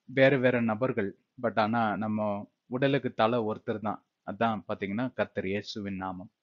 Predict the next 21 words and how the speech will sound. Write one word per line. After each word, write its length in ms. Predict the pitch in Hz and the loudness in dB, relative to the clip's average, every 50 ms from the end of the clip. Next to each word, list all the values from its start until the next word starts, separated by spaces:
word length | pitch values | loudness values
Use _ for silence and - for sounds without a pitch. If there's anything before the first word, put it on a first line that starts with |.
| _ _ _ _ _ _ _ _ _ _ _ _ _ _ _ _ _ | _ _ _ _ _ _ _ _ _ _ _ _ _ _ _ _ _
சரி, 280 | _ - 127 104 95 87 | _ 4 6 6 6 6
கர்த்தர் 320 | - 143 151 - 190 165 | 4 4 6 6 6 6
இயேசுவின் 400 | 160 170 165 - - 170 160 147 | 8 6 6 4 2 2 2 4
நாமம் 360 | 139 127 131 135 143 143 139 | 4 4 4 4 4 4 2
இந்த 180 | 131 117 110 117 | 2 2 2 4
நாளில் 420 | 113 117 120 120 120 131 147 135 | 4 4 4 4 4 4 4 4
என்னை 240 | 117 113 123 131 131 | 4 4 4 4 4
உங்களை 360 | 120 110 104 107 113 113 110 | 4 2 0 0 0 0 0
இணைத்திருக்குது. 580 | 104 110 107 101 - 101 95 87 104 92 107 - - _ _ _ _ _ _ _ _ _ _ _ _ _ | 0 -2 -4 -4 -4 -6 -6 -6 -6 -6 -6 -6 -6 _ _ _ _ _ _ _ _ _ _ _ _ _
அதுதான் 600 | _ - 120 123 123 113 135 135 131 117 95 - - _ _ _ _ _ _ _ _ _ _ _ | _ 0 0 0 4 4 6 6 6 4 2 -2 -6 _ _ _ _ _ _ _ _ _ _ _
நமக்கு 360 | - 113 139 139 127 127 127 | 0 2 4 4 2 0 4
கிடைத்த 300 | - 127 120 135 - 143 | 4 4 4 6 4 4
மிகப்பெரிய 580 | 127 120 120 127 127 113 - 120 117 117 113 113 - - | 4 4 4 4 2 2 2 2 4 4 4 4 2 -2
ஸ்லாக்கியம், 540 | - 110 113 120 123 - - 120 117 117 110 | 2 2 2 2 0 -2 -2 -2 0 0 4
பாக்கியம், 500 | 101 104 107 113 - - 123 113 113 - - - | 6 6 6 4 2 -2 -2 -2 -2 -4 -2 0
கிருபைன்னு 400 | 127 120 123 110 117 113 110 110 - - 101 | 2 2 2 2 2 0 0 -2 -2 -4 -6
சொல்லணும். 300 | 92 92 92 87 95 - - _ _ _ _ _ _ _ _ _ _ _ _ _ _ _ _ _ _ | -6 -6 -6 -8 -10 -12 -16 _ _ _ _ _ _ _ _ _ _ _ _ _ _ _ _ _ _
இன்னைக்கு 580 | - 135 127 110 - 113 110 107 101 98 - - _ _ _ _ _ _ _ _ _ _ _ _ _ _ _ _ _ _ _ _ _ _ _ _ _ _ _ _ _ _ _ _ | 2 2 2 4 4 4 4 4 4 2 0 -4 _ _ _ _ _ _ _ _ _ _ _ _ _ _ _ _ _ _ _ _ _ _ _ _ _ _ _ _ _ _ _ _
நாம் 260 | - 127 143 151 156 | 6 8 8 8 8
வந்து 500 | 147 147 151 147 170 170 156 139 131 - | 6 4 4 4 4 4 4 4 2 2
உறவினர்கள் 800 | 127 139 156 156 156 151 147 143 135 127 131 120 110 98 - | 4 6 6 6 6 6 6 6 4 4 2 2 2 0 -4